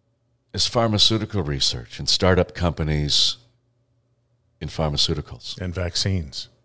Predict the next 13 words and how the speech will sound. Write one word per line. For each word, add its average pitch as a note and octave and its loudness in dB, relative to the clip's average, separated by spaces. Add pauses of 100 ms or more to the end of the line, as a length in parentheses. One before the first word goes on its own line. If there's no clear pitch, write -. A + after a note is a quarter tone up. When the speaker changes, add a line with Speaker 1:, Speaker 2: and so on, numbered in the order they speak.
(120)
Speaker 1:
Yeah. D2+ -4 (380)
<laughs> F3 -8 (480)
What's F2+ -2
interesting, E3 0
though, C2 -6 (340)
that A#2 2
particular - -2
vertical F2+ 0
of D2+ 0
investments, D2 -2 (1500)
and, F2 0
you B2 -6
know C#2+ -8